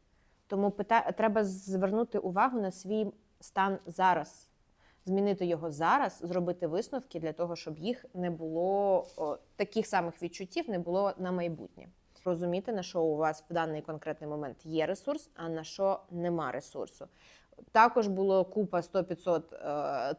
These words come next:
тем, е, про людей, які виїхали за кордон і розповідають мені, як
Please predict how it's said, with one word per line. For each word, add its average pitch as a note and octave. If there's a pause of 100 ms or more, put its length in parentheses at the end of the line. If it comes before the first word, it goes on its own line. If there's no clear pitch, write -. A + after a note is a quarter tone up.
(140)
тем, E3 (1120)
е, F#3
про F#3
людей, F#3
які E3+
виїхали F3
за E3+
кордон E3+
і F#3
розповідають E3
мені, D#3+
як E3